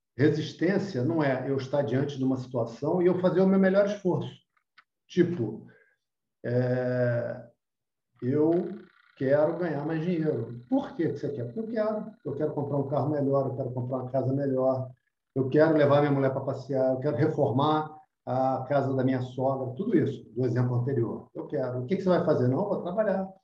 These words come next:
Eu tô com esses projetos, tô com essas ideias e eu vou me dedicar a isso aqui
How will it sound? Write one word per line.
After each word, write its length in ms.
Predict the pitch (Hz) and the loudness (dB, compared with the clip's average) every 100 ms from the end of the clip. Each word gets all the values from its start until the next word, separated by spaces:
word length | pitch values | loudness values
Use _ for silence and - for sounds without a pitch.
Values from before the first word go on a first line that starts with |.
| _ _ _ _ | _ _ _ _
Eu 100 | 123 | -8
tô 140 | 123 151 | -4 -2
com 80 | 139 | -2
esses 160 | - | -6
projetos, 680 | - 113 - 139 175 - - | -8 -8 -4 0 2 0 -2
tô 100 | 131 | -6
com 100 | 123 | -6
essas 200 | 123 120 | -4 -6
ideias 680 | 101 - 143 175 175 175 175 175 - - _ - | -6 0 2 4 4 4 2 -6 -12 -20 _ -4
e 480 | 139 170 208 220 - - - | 0 2 0 -2 -6 -12 -6
eu 220 | 151 156 | 2 2
vou 300 | 123 - 180 | 2 2 2
me 100 | 190 | 4
dedicar 520 | 135 165 175 - 151 143 | 4 2 2 0 0 0
a 40 | |
isso 200 | 127 - | -2 -6
aqui 520 | 123 - 180 220 254 | -8 -2 -2 -2 -4